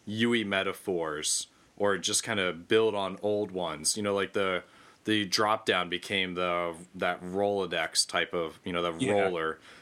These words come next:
Speaker 1: So
Speaker 2: Yeah.
Speaker 1: they, they had to come up with some new U I metaphors that have really held well. You know, they've aged well through the years, and we still stick with them because they were so good to begin with.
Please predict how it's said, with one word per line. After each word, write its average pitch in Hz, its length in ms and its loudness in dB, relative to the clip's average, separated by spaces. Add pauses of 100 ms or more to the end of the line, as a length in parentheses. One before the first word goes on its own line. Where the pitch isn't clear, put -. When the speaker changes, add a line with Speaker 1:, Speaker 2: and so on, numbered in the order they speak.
Speaker 1:
So - 180 2
Speaker 2:
Yeah. 123 220 2
Speaker 1:
they, 123 120 0
they - 100 -10
had 156 280 0
to 143 60 -8
come 139 140 -2
up 123 100 2
with 113 100 -2
some 110 200 0
new 110 120 4
U 120 300 2
I 139 60 2
metaphors 101 520 0
that 110 100 0
have 104 160 -4
really 123 540 2 (440)
held 120 480 0
well. 98 480 0
You 98 80 -8
know, 98 100 -2
they've 95 240 -2
aged 117 320 0
well 98 200 0
through 95 160 -8
the 87 100 -4
years, 87 400 -2
and 85 200 -8
we 92 180 -2
still 104 280 0
stick - 300 -2
with 92 80 -4
them 82 100 -6
because 82 200 -4
they 90 80 -2
were 85 80 -4
so 104 320 0
good 90 220 -4
to 87 40 -6
begin 87 320 -4
with. 110 200 -2